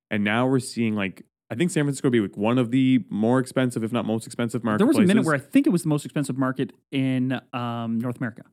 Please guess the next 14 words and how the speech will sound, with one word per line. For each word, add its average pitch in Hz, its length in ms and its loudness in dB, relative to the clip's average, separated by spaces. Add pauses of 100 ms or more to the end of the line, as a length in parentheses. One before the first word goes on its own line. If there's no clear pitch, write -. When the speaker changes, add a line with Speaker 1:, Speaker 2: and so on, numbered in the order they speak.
(120)
Speaker 2:
I 131 80 -8
Speaker 1:
Yeah, 120 160 2
Speaker 2:
believe. 101 140 -4
Speaker 1:
I 113 140 2
would 123 100 2
Speaker 2:
Yeah. 104 60 -2
Speaker 1:
totally 117 300 2
believe 104 300 0
that 107 140 0
a 104 40 -6
hundred 107 200 -4
percent. 104 360 -6
And, 101 240 -6
like, 98 260 -6